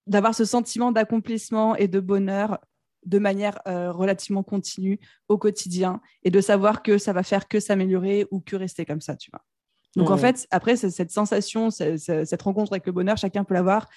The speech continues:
Speaker 1: à travers plein de sphères de sa vie, à travers plein de, de, d'étapes d'accomplissement différentes. Enfin, pour moi, la réussite, c'est pas financier, c'est pas, euh, euh, social, c'est pas un statut,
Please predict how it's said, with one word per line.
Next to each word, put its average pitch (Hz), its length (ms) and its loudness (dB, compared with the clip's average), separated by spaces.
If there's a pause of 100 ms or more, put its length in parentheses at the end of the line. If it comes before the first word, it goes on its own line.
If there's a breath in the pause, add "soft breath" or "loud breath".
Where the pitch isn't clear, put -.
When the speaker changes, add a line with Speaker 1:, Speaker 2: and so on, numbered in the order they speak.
(200 soft breath)
Speaker 1:
à - 60 -10
travers - 380 -6 (120)
plein 202 360 0
de 170 140 -4
sphères 185 340 -2
de 165 80 -2
sa 147 140 -2
vie, 220 360 0 (160 loud breath)
à 165 100 -4
travers 180 320 0
plein 196 420 2
de, 175 200 2
de, 170 400 -2 (160)
d'étapes 185 440 0
d'accomplissement 185 600 -2
différentes. 175 460 0
Enfin, - 140 -2
pour - 180 -8
moi, 185 80 2
la 175 100 0
réussite, 170 300 -4
c'est - 80 -8
pas 170 140 -2
financier, 180 500 0
c'est - 140 -4
pas, 175 340 2
euh, 165 120 -2 (380 soft breath)
euh, 160 600 0
social, 185 640 2
c'est 170 120 -4
pas 170 140 -2
un 165 60 -2
statut, 190 540 -4